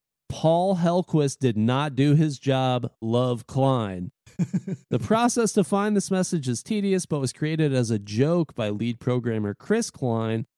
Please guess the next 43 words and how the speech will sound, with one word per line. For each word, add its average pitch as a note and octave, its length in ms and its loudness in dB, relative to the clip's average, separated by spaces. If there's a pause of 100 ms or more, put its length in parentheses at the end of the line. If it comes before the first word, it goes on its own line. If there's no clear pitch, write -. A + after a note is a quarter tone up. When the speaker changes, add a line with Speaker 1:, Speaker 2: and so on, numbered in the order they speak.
(340)
Speaker 1:
and B2+ 200 0
it's - 200 -4
known D#3+ 440 4
that C3 160 0
during B2+ 240 2
development, B2+ 480 2
Klein C3 640 0 (100)
and G#2+ 500 -4
Paul A#2 320 -2
Helquist D#3 600 0
did A#2 200 -2
not C3 460 -2
get A#2+ 140 0
along A2 480 0
very G#2 240 -4
well F#2 540 -6
with G2+ 280 -10
each - 240 -16
other. F2 420 -16 (260)
So, - 280 -18
Speaker 2:
So, D3 160 -2
yeah, A#2+ 240 0
so C#3 320 -6
you F#3 240 -8
typically F#3+ 300 0
have C3 240 2
that C3 160 -2
lead D3+ 580 -2
programmer, C3+ 560 -2 (120)
lead B2+ 260 -4
designer, A#2+ 680 -2 (320)
you C3 120 -4
know, C3 160 2
kinda C3 260 -2
going C3 280 -2
back A#2 200 -2
and A#2 120 -8
forth. B2+ 400 -2
"I C#3 120 0
want C#3 220 -2
super C3 220 -4
beautiful A2+ 320 -6
trees." G#3+ 480 -4